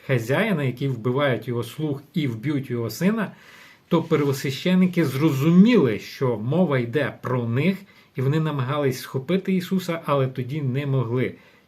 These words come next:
через народ. І, звичайно, смерть Ісуса Христа була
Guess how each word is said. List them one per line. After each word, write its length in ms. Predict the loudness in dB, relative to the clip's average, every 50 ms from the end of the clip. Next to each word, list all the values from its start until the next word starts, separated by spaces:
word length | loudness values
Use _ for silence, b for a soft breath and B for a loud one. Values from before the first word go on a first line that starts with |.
| B -8
через 480 | -6 -4 -2 0 0 -2 -2 -4 -8 _ _ _ _
народ. 400 | -4 -4 -2 0 0 0 -2 -4 -10 _ B B B B B B B B B B B B B B B B _ _
І, 320 | 2 4 6 8 8 6 4 0
звичайно, 760 | -4 -4 -6 -2 2 4 6 6 6 6 4 2 0 0 -2
смерть 500 | -6 -8 -4 -2 0 0 0 -2 -4 -4
Ісуса 400 | -6 -6 -6 -6 -6 -6 -4 -4
Христа 500 | -4 -2 -2 -2 -2 -4 -4 -4 -2 -2
була 460 | -2 -2 -2 -2 0 0 0 -2 -4